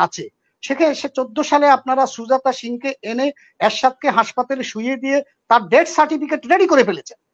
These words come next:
জীবিত থাকা অবস্থায় তার কাগজপত্র ready করেছেন যে আপনি মরে গেছেন। এই যে নাটকীয়তা আপনারা করেছেন, ভারত মনে করে বাংলাদেশকে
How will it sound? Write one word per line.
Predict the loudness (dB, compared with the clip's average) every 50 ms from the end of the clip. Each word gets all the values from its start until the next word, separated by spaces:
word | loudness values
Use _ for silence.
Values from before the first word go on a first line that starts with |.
| _ _ _ _ _
জীবিত | 0 2 2 2 2 0 -2 0 2 2
থাকা | 2 4 6 4 4 6 4 4
অবস্থায় | 4 2 0 2 2 2 4 4
তার | 2 4 4
কাগজপত্র | 2 2 2 -2 _ -6 -6 -2 0 0
ready | 2 2 2 0
করেছেন | 0 -2 -2 -2 0 2
যে | 2 2
আপনি | 2 0 0
মরে | 0 0 0 -2
গেছেন। | -6 -12 -20 _ _ _ _ _ _ _ _ 2
এই | 4 4 6 4 4
যে | 4 4 6 6
নাটকীয়তা | 4 2 2 -2 0 2 2 2 4 4 2 2 2 0
আপনারা | 0 0 -2 -2 -2 0 2
করেছেন, | 2 2 2 0 -6 -14 -20 _ _ _ _ -10
ভারত | -2 2 4 4 4 4 2 2 2 2
মনে | 2 2 2 2
করে | 2 2 2 0 _ _ _ _ 2 4
বাংলাদেশকে | 4 4 4 2 0 0 -2 -4 -4 -6